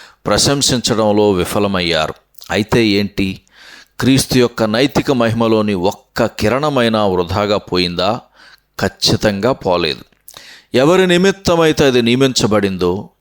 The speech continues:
ఎవరైతే దాన్ని సరిగ్గా విలువగా ఎంచగలరో, ఆయన చేత అది సరైన రీతిలో పరిగణించబడింది. సహోదరుడు సిహెచ్ మ్యాకింటోష్,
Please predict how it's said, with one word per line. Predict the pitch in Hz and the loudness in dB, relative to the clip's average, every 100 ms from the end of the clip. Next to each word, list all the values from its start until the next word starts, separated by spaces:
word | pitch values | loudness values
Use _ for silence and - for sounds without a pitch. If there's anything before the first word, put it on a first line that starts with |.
| 90 | -4
ఎవరైతే | 92 113 131 135 - 127 | 0 2 2 0 0 0
దాన్ని | 113 107 104 | 2 2 0
సరిగ్గా | 90 98 107 95 110 107 101 _ - | 0 0 -2 0 0 0 -2 _ -10
విలువగా | 92 104 113 113 104 104 | -4 2 4 4 2 2
ఎంచగలరో, | 98 92 101 - 110 104 98 95 90 78 - - - - _ - | 2 0 -2 -2 0 0 0 2 0 -2 -10 -20 -20 -20 _ -2
ఆయన | 107 127 127 | 0 0 0
చేత | - 135 156 165 | 0 0 0 0
అది | 135 107 98 | 0 0 0
సరైన | 95 - 104 127 147 151 | 0 0 2 2 2 2
రీతిలో | 131 110 104 98 | 2 0 -2 -2
పరిగణించబడింది. | 95 - 87 101 117 110 - 98 85 82 78 - _ - - - - - | -2 -4 -4 0 0 -2 -2 -2 -2 -4 -10 -18 _ -20 -20 -20 -20 -12
సహోదరుడు | - 107 98 113 104 101 95 110 123 | -4 -2 0 0 2 0 0 0 -2
సిహెచ్ | - 117 110 107 - | -2 0 0 0 -2
మ్యాకింటోష్, | 92 95 101 110 101 117 135 147 - | -4 -6 -4 -6 -4 0 0 -2 -6